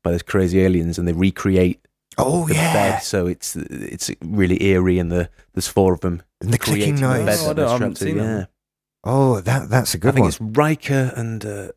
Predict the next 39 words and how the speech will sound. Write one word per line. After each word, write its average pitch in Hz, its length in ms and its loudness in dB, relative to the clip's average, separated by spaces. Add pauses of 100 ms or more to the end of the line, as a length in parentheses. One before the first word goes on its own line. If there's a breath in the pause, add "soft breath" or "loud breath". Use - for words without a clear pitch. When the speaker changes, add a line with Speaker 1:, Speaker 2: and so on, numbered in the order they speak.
Speaker 2:
Worf. 117 600 2 (920)
Uh, 101 460 4
Speaker 1:
is 107 220 -2
Worf 123 260 -8
going? 165 360 -2
No. 101 220 0
Speaker 2:
Worf, 120 340 2
Worf 113 300 2
is 90 140 -2
there. 82 260 -2 (500)
I, 87 260 0
I 90 40 0
can't 98 260 2
remember 87 260 0
what 76 60 -6
the 82 120 -2
episode's 85 460 -6
called 82 340 -2
now. 80 240 0 (160)
Speaker 1:
I'm 107 100 -8
pretty - 240 2
sure 123 160 2
it's 101 120 -2
Riker 113 340 0
and 101 60 -2
a - 40 -12
Speaker 3:
We're 117 140 0
Speaker 1:
couple - 0 -
Speaker 3:
good 113 180 4
Speaker 1:
of - 100 0
Speaker 3:
at 98 140 -2
this. - 120 -20 (500)
Speaker 1:
unknown, 98 640 2 (180)
you 98 240 -2
know, 95 140 0
kind 92 160 0
of 98 60 2
lesser 98 260 0
characters, - 680 -8